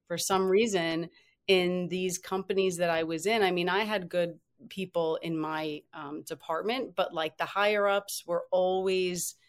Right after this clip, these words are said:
so, ugh, they'll just insert curse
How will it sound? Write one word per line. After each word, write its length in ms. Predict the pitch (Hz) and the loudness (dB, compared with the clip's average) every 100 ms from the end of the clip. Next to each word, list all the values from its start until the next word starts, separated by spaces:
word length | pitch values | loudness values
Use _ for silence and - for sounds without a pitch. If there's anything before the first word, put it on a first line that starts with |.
| _ _ | _ _
so, 920 | - - 208 196 196 190 185 180 170 - _ _ _ | -6 -2 2 2 2 2 0 -2 -6 -12 _ _ _
ugh, 240 | 214 214 180 - - _ _ _ _ _ _ _ - | 0 0 0 -8 -20 _ _ _ _ _ _ _ -10
they'll 100 | 180 | -4
just 280 | 196 - - | -2 -2 4
insert 600 | 202 190 - 196 185 180 _ - | 4 6 4 6 4 2 _ -8
curse 320 | - 190 180 | 2 4 4